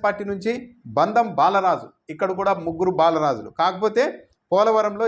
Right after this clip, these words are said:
జాతీయ జనసేన పార్టీ అభ్యర్థి సిర్రి బాలరాజు, నవరం కాంగ్రెస్ పార్టీ అభ్యర్థి బందం బాలరాజు, వీళ్ళిద్దరు నామినేషన్లను కూడా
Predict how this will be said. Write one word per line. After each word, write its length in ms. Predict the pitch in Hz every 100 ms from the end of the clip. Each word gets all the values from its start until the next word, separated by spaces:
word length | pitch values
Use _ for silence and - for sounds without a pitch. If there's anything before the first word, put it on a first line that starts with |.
| 170
జాతీయ 300 | 175 185 202 202
జనసేన 320 | 185 180 190 185 180
పార్టీ 280 | 175 175 165 113 143
అభ్యర్థి 380 | 147 175 175 151 - - _ _ _ _ _ -
సిర్రి 320 | 175 190 214
బాలరాజు, 520 | 196 196 196 190 190 208 - - _ - _ - - 131
నవరం 320 | 170 202 208 196
కాంగ్రెస్ 380 | 185 185 185 185
పార్టీ 280 | 180 175 175 131 - - 147
అభ్యర్థి 400 | 156 180 170 170 123 - _ _ - -
బందం 280 | 170 220 220
బాలరాజు, 420 | 190 190 190 165 113 147
వీళ్ళిద్దరు 580 | 175 160 170 220 226 214
నామినేషన్లను 600 | 190 185 185 185 165 160
కూడా 120 | 160